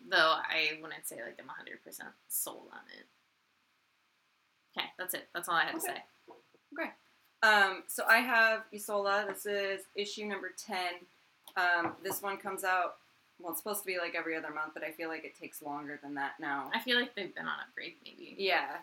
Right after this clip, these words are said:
Speaker 2: Um, so this one came out, you know, today, and then the next one, it says, won't come out until summer.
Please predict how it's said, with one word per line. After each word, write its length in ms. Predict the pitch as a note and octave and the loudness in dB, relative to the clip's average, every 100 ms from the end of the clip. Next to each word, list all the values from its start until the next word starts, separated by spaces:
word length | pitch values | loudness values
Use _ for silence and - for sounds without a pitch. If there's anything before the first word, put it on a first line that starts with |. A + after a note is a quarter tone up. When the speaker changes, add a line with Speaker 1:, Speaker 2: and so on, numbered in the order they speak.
| - | 4
Speaker 2:
Um, 540 | G#3 F#3 E3+ D#3 D#3+ D#3 - | 8 8 8 2 -2 -12 -12
so 160 | - F#3+ | -2 0
this 220 | A3 G#3 | 0 2
one 460 | A3 G3 F#3 F3 G3 _ _ _ _ _ _ _ _ - | 4 4 2 -2 -12 _ _ _ _ _ _ _ _ -8
came 180 | F3+ | 0
out, 200 | E3 E3 - - _ | 4 4 2 -14 _
you 100 | G3 | -4
know, 80 | D3+ | -4
today, 520 | - D#3+ D3+ D3 C#3+ | -2 0 0 0 -4
and 160 | E3 D#3+ | -4 -4
then 140 | D#3 | -4
the 80 | D#3 | -6
next 300 | D#3 D3+ - | -4 -6 -6
one, 140 | E3 D3+ | -6 -6
it 120 | D3 | -6
says, 400 | E3 D3 C#3+ - | -4 -4 -6 -8
won't 220 | E3+ - | -8 -8
come 140 | - D#3+ | -4 -2
out 180 | D3+ D#3+ | -2 -4
until 580 | D#3+ D3+ C#3+ B2+ A#2 - _ _ _ _ _ _ _ - | -8 -4 -2 -2 -6 -10 _ _ _ _ _ _ _ -6
summer. 500 | - E3 F3+ A#3 | 0 2 2 2